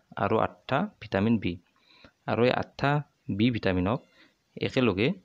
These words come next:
বি কমপ্লেক্স বা ভিটামিন বি কমপ্লেক্স বুলি কোৱা হয়।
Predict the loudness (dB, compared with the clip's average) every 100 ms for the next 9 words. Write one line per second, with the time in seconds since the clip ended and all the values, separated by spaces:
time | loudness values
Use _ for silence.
0 | _ -6 -2 -2 -4 -14 _ -6 -2 0
1 | -2 -6 -20 _ -6 -4 0 0 2 0
2 | -2 -2 0 0 -2 -8 _ _ _ -6
3 | -2 -2 0 -2 -2